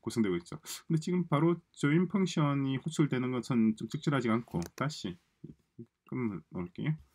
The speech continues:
자, 지금 아이엑스 오 분입니다. 오 분인 상태에서, 어, 오 분인 상태에서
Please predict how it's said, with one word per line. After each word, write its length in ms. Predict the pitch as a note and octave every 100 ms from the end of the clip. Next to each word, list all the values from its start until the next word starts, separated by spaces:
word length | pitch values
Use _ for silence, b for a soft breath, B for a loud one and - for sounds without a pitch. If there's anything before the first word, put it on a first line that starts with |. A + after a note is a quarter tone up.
| _ _ _ - - _ _ -
자, 140 | - A2+
지금 400 | - D3 E3+ -
아이엑스 380 | - C#3 E3 E3
오 80 | -
분입니다. 500 | C3 C3+ G#2+ G#2 D3 D3+
오 100 | A2
분인 200 | C#3 D3+
상태에서, 580 | D3+ A#2 A2+ G2+ C#3+ - _ _ _ _ _ _ -
어, 100 | - - - _ - _ _ -
오 80 | -
분인 180 | A#2+
상태에서 760 | A#2+ B2 A2+ A#2+ A#2 E3+ F#3